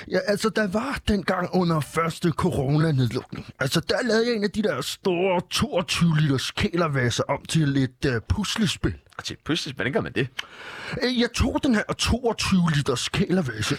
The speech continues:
Speaker 1: og så hamrede jeg den ned i gulvet, simpelthen.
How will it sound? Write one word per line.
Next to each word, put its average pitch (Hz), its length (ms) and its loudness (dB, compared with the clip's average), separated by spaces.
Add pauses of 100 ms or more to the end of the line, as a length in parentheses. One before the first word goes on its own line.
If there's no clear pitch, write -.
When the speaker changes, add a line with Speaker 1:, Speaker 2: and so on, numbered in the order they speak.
Speaker 1:
og 147 120 0
så - 460 -4
hamrede 233 680 0
jeg - 160 -4
den 160 100 4
ned 240 180 0
i 202 80 0
gulvet, 175 360 0
simpelthen. 208 520 0